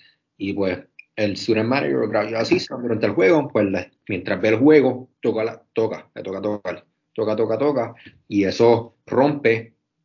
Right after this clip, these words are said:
en diferentes segmentos después del juego.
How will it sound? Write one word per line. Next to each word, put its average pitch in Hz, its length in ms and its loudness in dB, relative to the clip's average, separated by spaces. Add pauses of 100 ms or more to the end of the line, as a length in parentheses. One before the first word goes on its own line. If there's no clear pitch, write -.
(340)
en 104 160 -6
diferentes 98 440 -8
segmentos 131 540 0
después - 240 -10
del 104 120 -8
juego. 127 440 2